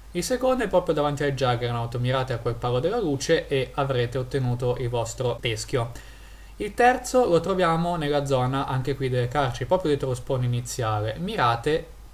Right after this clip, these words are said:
sparate e otterrete il vostro teschio. Il quarto è nella zona in alto dell'aereo. Lo troverete proprio in fondo, sulla sinistra, all'angolo che vedete con il palazzo antistante.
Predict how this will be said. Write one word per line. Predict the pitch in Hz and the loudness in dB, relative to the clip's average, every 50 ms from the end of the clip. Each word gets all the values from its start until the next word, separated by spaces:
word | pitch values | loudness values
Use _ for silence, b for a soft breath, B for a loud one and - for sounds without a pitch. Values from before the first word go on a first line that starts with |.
| - | -16
sparate | - - - - 233 127 110 107 107 110 123 123 135 - - - - - - - | -16 -8 0 0 2 2 4 2 0 0 0 -2 -2 -2 -8 -12 -14 -16 -16 0
e | - 220 185 | 2 2 2
otterrete | 143 - 147 131 123 113 107 117 117 | 4 2 0 0 0 0 -2 -2 -4
il | 113 | -2
vostro | 110 110 107 - - 123 | -2 -2 -2 -2 -4 -4
teschio. | - 117 113 107 - - - 123 117 120 B B B B B B B B B B B | -4 -4 -4 -4 -6 -6 -4 -4 -4 -4 B B B B B B B B B B B
Il | 135 131 123 | -4 -4 -2
quarto | - 180 175 180 190 196 196 - 214 214 214 - | 2 4 6 6 6 4 2 -2 0 0 0 0
è | - 147 | -2 -2
nella | 139 139 143 143 139 139 | 0 2 2 2 2 0
zona | 143 151 156 | 0 0 0
in | 143 135 | 0 0
alto | 139 139 143 135 151 | 0 0 0 0 0
dell'aereo. | 139 135 131 139 143 160 156 131 117 117 110 110 110 113 - - - - - | 0 2 2 2 2 2 2 2 0 0 -2 -4 -4 -6 -12 -16 -16 -16 -6
Lo | - 127 123 | -4 -2 -2
troverete | 131 135 135 135 147 147 139 131 - 127 120 | 0 0 2 2 2 2 0 0 0 -2 0
proprio | 143 160 147 131 135 131 | 0 0 0 0 0 -2
in | 127 123 | -2 0
fondo, | - 156 139 127 120 113 117 107 | 0 2 2 2 2 0 -2 -4
sulla | 110 135 139 135 | -2 -2 -2 -2
sinistra, | 131 - 214 190 175 147 139 - - - 165 175 175 - - - | -2 -4 -6 -4 -4 -4 -4 -4 -4 0 0 0 0 -2 -6 -8
all'angolo | - 147 151 147 131 123 123 123 123 131 131 127 - - | -4 -2 -2 0 2 2 2 2 2 0 0 -2 -2 -4
che | - 135 | -2 -2
vedete | 139 139 120 107 107 131 - | 0 0 0 0 -2 -4 -4
con | - 113 113 | -4 -4 -4
il | 113 | -6
palazzo | - - 113 107 104 104 - - - - 110 107 - - | -4 -2 -2 0 0 -2 -4 -6 -6 -4 -4 -4 -4 -4
antistante. | - 120 120 120 120 110 - - - 104 101 101 104 104 - 113 117 123 | -4 -4 -4 -2 -4 -6 -6 -6 -6 -6 -6 -6 -8 -6 -6 -6 -6 -6